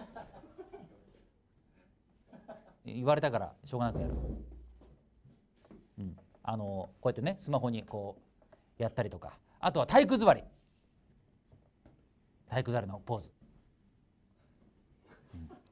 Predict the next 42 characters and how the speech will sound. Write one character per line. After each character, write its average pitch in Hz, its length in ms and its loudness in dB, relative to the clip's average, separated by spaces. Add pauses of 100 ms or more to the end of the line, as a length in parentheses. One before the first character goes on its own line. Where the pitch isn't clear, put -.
(160)
あ - 120 4
と 160 80 2
脱 160 260 4
力 247 180 2
系 202 200 6
座 165 160 6
り 104 80 0
や 95 60 -8
っ - 20 -12
た - 100 -10
じ - 40 -18
ゃ - 20 -18
な - 60 -20
い - 0 -
で - 40 -20
す - 60 -20
か。 - 60 -20 (1080)
こ 107 60 -4
れ 98 80 -4
こ - 60 -14
れ。 - 60 -16 (1000)
こ 175 140 8
う 175 40 8
い 160 40 4
う - 0 -
の 139 100 2
と - 80 -4
か。 - 180 -12 (300)
い 214 80 4
っ 180 40 0
ぱ 269 180 8
い 247 60 8
で 180 100 6
す 139 80 -2
ね、 135 120 2
視 - 100 -4
聴 226 140 4
者 160 120 0
の 135 80 0
方 143 260 0
か 127 80 2
ら 131 220 8